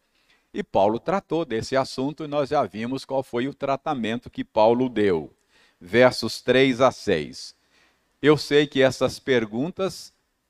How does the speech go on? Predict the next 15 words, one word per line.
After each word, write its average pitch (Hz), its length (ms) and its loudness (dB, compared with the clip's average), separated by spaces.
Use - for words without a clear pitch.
podem 135 380 4
soar 123 500 2
muito 185 260 -8
estranhas 190 800 -4
para 104 320 2
nós, 80 500 -6
mas 113 260 -2
eu 156 120 2
já 147 160 2
expliquei 180 760 0
que 147 140 0
o 143 100 4
contexto 180 1160 -2
da 123 240 2
época 113 920 0